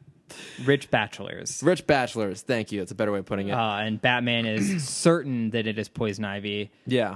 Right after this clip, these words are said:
Speaker 1: Uh, so he goes to Gordon. He's like, "I don't care what you say. I don't care what the Arkham do-, uh, Ivy's been let out.
Speaker 2: Yes.
Speaker 1: She's now married to a"
Speaker 2: The doctor who treated her at Arkham.
Speaker 1: Yes.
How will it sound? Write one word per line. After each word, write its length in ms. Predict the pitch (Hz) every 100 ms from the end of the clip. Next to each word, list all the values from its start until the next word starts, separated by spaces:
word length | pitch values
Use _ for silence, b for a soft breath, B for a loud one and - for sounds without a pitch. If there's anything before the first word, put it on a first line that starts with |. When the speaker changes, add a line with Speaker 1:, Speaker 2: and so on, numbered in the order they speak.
| -
Speaker 1:
Uh, 240 | 104 101
so 140 | 98 117
he 60 |
goes 240 | 120 127 120
to 60 |
Gordon. 460 | 117 117 110 110 110
He's 220 | 113 113
like, 140 | 110
"I 100 | 110
don't 100 | 117
care 240 | 113 117 107
what 320 | 107 117 117
you 180 | 113 120
say. 240 | - 120
I 40 | 113
don't 120 | 107
care 180 | 113 104
what 280 | 107 101 110
the 100 | 107
Arkham 320 | 110 110 107
do-, 500 | - - - _ -
uh, 300 | 117 113 107 -
Ivy's 300 | 131 135 120
been 160 | 123 113
let 180 | 110
out. 280 | 95 92 - _ _ -
Speaker 2:
Yes. 240 | 139 127
Speaker 1:
She's 160 | 113 104
now 220 | 113 110
married 640 | 110 110 110 104 107 110 -
to 360 | - 104 104 62
a" 400 | 107 101 101 104 -
Speaker 2:
The 100 | 135
doctor 340 | 131 135 135 123
who 520 | 120 117 117 113 110
treated 220 | - 190 117
her 120 | 92
at 80 | 113
Arkham. 380 | 127 90 73 -
Speaker 1:
Yes. 420 | 120 - -